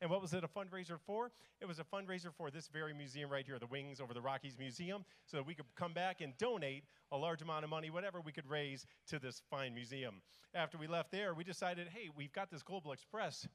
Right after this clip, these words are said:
We might go somewhere else, so how about we go out to Maui?" So we flew out to Maui to take a look at Charles Lindbergh's grave, you know, just to see what that was like. And then we left from there and went up to Nova Scotia to take a look at the, uh,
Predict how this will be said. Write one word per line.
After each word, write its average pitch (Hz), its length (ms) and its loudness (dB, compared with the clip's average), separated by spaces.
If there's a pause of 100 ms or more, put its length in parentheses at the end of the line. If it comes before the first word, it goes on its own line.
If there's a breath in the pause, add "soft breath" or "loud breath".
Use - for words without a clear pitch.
(120)
We 202 100 2
might 180 240 2
go 170 160 0
somewhere 170 300 -2
else, 190 180 2
so 151 80 -2
how 151 120 2
about 175 140 0
we 165 60 -8
go 185 140 2
out 180 140 2
to 139 100 -2
Maui?" 160 420 0 (220 loud breath)
So 220 100 -2
we 185 60 2
flew 220 200 2
out 202 120 0
to 175 60 0
Maui 180 340 0
to 131 100 -12
take 175 200 -4
a 170 40 -4
look 175 200 -2
at 160 100 -2
Charles 180 340 -4
Lindbergh's 165 400 -6
grave, 113 320 -4 (240 soft breath)
you 262 100 -6
know, 165 280 -4
just 196 180 -4
to 170 80 -8
see 196 120 -6
what 170 120 -4
that 190 120 2
was 180 140 -6
like. 208 220 -2 (300 loud breath)
And 175 120 0
then 214 80 0
we 196 80 -6
left 185 240 -2 (200)
from 165 180 -2
there 180 400 -2
and 139 100 -2
went 175 100 4
up 156 100 -2
to 151 80 -2
Nova 160 240 0
Scotia 196 420 -4
to 120 80 -12
take 165 240 -8
a 147 60 -8
look 151 220 -8
at 151 120 -14
the, 135 200 -10
uh, 131 160 -2